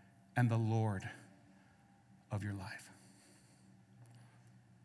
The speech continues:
I love the miracles of God. And, and I believe that Jesus is still doing miracles. You know how come I know that? Because we baptized Dave Kachi.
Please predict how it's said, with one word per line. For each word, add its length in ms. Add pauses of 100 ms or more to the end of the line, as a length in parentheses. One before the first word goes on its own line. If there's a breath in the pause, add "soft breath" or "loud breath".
(2000 loud breath)
I 120
love 360
the 80
miracles 560
of 160
God. 260 (1600 soft breath)
And, 160
and 180
I 100
believe 480
that 180
Jesus 500
is 100
still 240
doing 320
miracles. 460
You 60
know 80
how 100
come 160
I 80
know 180
that? 160
Because 220
we 140
baptized 580
Dave 260
Kachi. 380